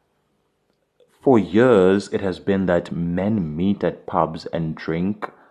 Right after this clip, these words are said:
some beers and watch the game with their friends, and if you don't do that, then there must be something not right with you. Now, we've seen this in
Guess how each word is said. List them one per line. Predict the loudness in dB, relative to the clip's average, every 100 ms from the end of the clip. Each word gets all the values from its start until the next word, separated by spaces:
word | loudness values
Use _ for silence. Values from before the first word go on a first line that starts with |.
| _ _
some | -4 -4 -4
beers | -6 -6 -4 -2 -2 -2
and | -4 -6 -6
watch | -4 -4 -4
the | -6
game | -6 -4 -4 -4 -6 -8 -4
with | -4 0
their | -2
friends, | 0 2 2 0 -4
and | -4 -2
if | 0 0
you |
don't | 0 0
do | 2 2
that, | 2 0 -4 -4
then | -2 0 -4 -6
there | -4
must | -2 -2 -4
be |
something | -4 -4 -2 -2
not | -2 -2 0
right | -2 -2
with | -10 -10
you. | -10 -10 -12 _ _
Now, | -4 0
we've | 0 -2
seen | -6 -2 0 2
this | 2 0 -4
in | -4 -4 -4